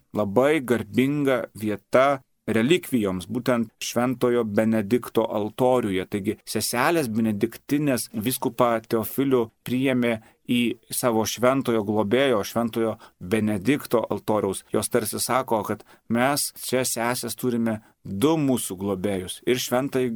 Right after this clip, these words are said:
Benediktą, ir palaimintąjį Teofilių, kuris tiek daug gero nuveikė gyvendamas kartu su mumis.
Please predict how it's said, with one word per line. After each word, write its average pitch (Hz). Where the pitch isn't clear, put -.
Benediktą, 107
ir 117
palaimintąjį 113
Teofilių, 104
kuris 104
tiek 123
daug 113
gero 113
nuveikė 117
gyvendamas 110
kartu 113
su 113
mumis. 123